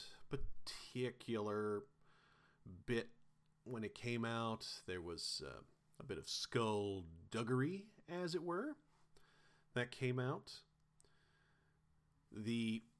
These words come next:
if you might recall, and it's been a while, I know, but you might recall that, um, it got announced via Twitter by Kathleen Kennedy. She announced it and the director, the director for Wonder Woman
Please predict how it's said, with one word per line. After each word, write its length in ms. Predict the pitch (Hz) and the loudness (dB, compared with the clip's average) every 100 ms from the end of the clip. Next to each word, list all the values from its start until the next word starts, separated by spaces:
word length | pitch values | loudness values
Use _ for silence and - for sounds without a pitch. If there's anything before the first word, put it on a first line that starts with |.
| _ _ _ - | _ _ _ -6
if 180 | 135 123 | -6 -2
you 80 | |
might 260 | 117 120 120 - | 0 2 0 -6
recall, 800 | 113 - - 117 113 110 110 107 - - - - - | -12 -8 -6 0 2 2 0 -4 -6 -16 -18 -18 -8
and 80 | 117 | -6
it's 120 | 123 | -6
been 160 | - 156 | 0 2
a 40 | |
while, 340 | 151 147 139 123 | 6 6 6 4
I 80 | |
know, 400 | 120 92 80 82 85 - _ _ _ - | 2 0 -2 -4 -8 -18 _ _ _ -4
but 120 | 131 | -2
you 80 | 131 | 4
might 140 | 131 | 4
recall 320 | 117 117 113 104 | 4 -2 -2 0
that, 380 | 101 - - | -4 -6 -8
um, 220 | 95 87 82 | -6 -6 -8
it 120 | - 139 | -8 -2
got 160 | 185 | 2
announced 540 | 180 127 107 104 - - | 4 2 0 -2 -6 -8
via 280 | 101 98 156 | -4 -2 -4
Twitter 480 | - - 104 90 98 | 4 8 8 8 -4
by 220 | 92 90 | -6 -6
Kathleen 400 | 92 104 92 95 | -6 -6 -6 -8
Kennedy. 560 | 92 - 196 104 82 87 - - - _ | -8 -2 0 0 -4 -8 -16 -20 -20 _
She 220 | - - | -12 -6
announced 400 | 90 95 98 - - | -2 -2 -4 -10 -6
it 240 | 139 135 135 - | 0 0 -2 -8
and 280 | 120 117 117 | -4 -2 -2
the 80 | 110 | -2
director, 760 | 104 95 123 117 - 95 92 95 | -4 -2 0 0 -2 -6 -6 -6
the 380 | 98 92 90 - _ - 139 | -8 -8 -10 -12 _ -20 -10
director 360 | 123 156 147 131 | 0 0 0 -6
for 640 | - 120 110 104 101 95 - - | -4 -4 0 2 0 -2 -8 -16
Wonder 460 | 101 104 110 107 | -12 -4 -2 -2
Woman 400 | 101 101 101 98 | -2 -2 -2 -4